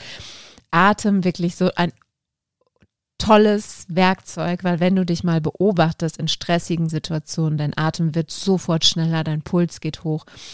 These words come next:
und dein, dein Körper ist insgesamt eher in so einem ja, in einem Panikmodus, ne? Dein Nervensystem ist, ähm,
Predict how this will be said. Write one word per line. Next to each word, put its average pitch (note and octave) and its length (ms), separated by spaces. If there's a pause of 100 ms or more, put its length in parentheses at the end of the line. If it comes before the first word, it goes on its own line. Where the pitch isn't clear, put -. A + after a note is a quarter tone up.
(240)
und E3+ 320
dein, E3 300
dein D#3+ 160
Körper F#3+ 420
ist - 80
insgesamt D#3+ 520
eher D#3+ 280
in D#3+ 100
so D#3 80
einem D#3 400 (840)
ja, E3+ 160
in D#3 160
einem D3 80
Panikmodus, D3 920
ne? F#3 140
Dein D#3 160
Nervensystem E3 800 (360)
ist, - 360
ähm, D#3 340